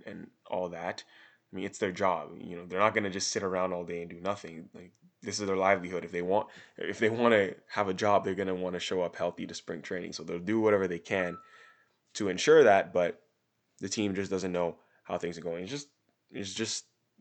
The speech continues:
the reality of a lockout off season. That's just what happens.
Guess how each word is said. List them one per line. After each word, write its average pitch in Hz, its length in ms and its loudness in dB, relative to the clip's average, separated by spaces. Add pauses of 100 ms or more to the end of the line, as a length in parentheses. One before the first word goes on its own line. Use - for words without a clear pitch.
the 107 140 -2
reality 107 420 6
of 101 60 4
a 95 60 4
lockout 95 520 4 (500)
off - 200 6
season. 82 340 -8 (480)
That's 87 180 -8
just - 200 -8
what 92 260 2
happens. - 580 -10